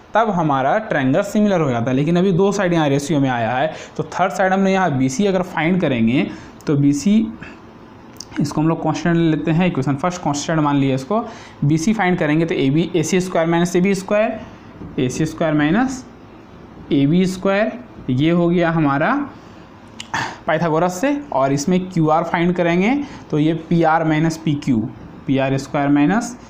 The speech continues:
पीक्यू स्क्वायर, ये हो गया हमारा, अ, Pythagoras से। तो हम लोग लिख सकते हैं बीसी upon क्यूआर जो है ये भी हमारा क्या है, constant है। तो from equation first and second, तो ये हमारा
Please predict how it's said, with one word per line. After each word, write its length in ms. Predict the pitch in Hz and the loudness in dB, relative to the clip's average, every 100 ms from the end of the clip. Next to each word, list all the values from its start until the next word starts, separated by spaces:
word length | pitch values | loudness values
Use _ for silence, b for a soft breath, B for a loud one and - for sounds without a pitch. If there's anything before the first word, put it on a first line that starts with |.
| B - - | B -20 -4
पीक्यू 300 | 196 185 190 | -2 2 2
स्क्वायर, 520 | - - 117 95 101 - - - - - - | 0 -2 -2 -2 -4 -8 -20 -20 -20 -18 -4
ये 100 | 143 | 0
हो 80 | 160 | 2
गया 160 | 160 160 | 2 2
हमारा, 300 | 160 160 214 | 2 2 2
अ, 880 | 285 - - - - - 170 151 151 | 0 -4 -14 -20 -16 -8 -2 0 0
Pythagoras 520 | 151 156 160 175 190 190 | -2 -2 0 0 0 0
से। 100 | 220 220 B B | -2 -4 B B
तो 60 | 156 | 0
हम 100 | 143 | 2
लोग 120 | 151 | 2
लिख 140 | 180 196 | 2 0
सकते 280 | 185 - 175 | -2 0 2
हैं 480 | 156 160 202 147 135 | 2 2 2 2 2
बीसी 460 | 151 160 - 214 - | 2 0 2 2 2
upon 440 | 135 123 127 175 190 185 | -2 0 0 2 0 0
क्यूआर 340 | 160 147 156 | 2 4 2
जो 120 | 165 151 | 2 2
है 120 | 151 | 4
ये 180 | 143 127 | 4 4
भी 100 | 143 | 2
हमारा 280 | 151 151 175 | 2 0 0
क्या 160 | 180 | 0
है, 60 | 139 | -2
constant 500 | - 127 - 185 190 | -2 -4 0 0 2
है। 120 | 196 208 B B B | 0 0 B B B
तो 60 | 143 | -6
from 420 | 147 170 196 226 | -4 0 2 2
equation 400 | 202 131 131 131 - | 0 -2 -2 -6 -2
first 300 | 156 - - | -4 -2 -2
and 200 | 196 311 - B - | 0 -2 -4 B -10
second, 460 | - 175 156 110 92 - B - | -4 -2 -2 -2 -6 -10 B -8
तो 400 | 151 139 139 139 | -2 2 2 4
ये 140 | 135 147 | 2 2
हमारा 280 | 151 151 | 2 0